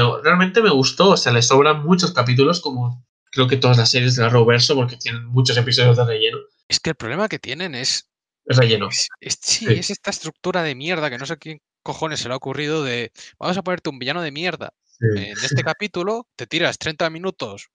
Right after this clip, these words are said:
Speaker 2: luchando con él pa ganar, porque vas a ganar,
Speaker 1: Sí.
Speaker 2: no vas a perder. Y ya está. Y luego avanzas dos minutos en la trama principal,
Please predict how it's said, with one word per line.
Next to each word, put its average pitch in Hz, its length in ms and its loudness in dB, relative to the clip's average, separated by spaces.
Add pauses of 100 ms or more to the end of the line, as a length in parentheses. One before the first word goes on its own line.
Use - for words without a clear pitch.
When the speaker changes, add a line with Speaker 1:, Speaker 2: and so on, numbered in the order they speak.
(100)
Speaker 2:
luchando 147 320 -8
con 147 220 -6
él 226 220 -8 (180)
pa - 240 -6
ganar, 170 480 -4
porque 104 220 -12
vas 101 200 -6
a 101 60 -6
ganar, 110 280 0
Speaker 1:
Sí. 104 80 -4
Speaker 2:
no 120 100 -10
vas - 120 -12
a 113 60 -12
perder. 123 340 -8 (1200)
Y 135 260 -8
ya 123 100 -8
está. 269 260 -8 (300)
Y 127 380 -8
luego 160 200 -2
avanzas 185 320 -2
dos 160 160 -4
minutos 180 380 -12
en 117 100 -12
la 113 80 -10
trama 165 240 -6
principal, 185 600 -6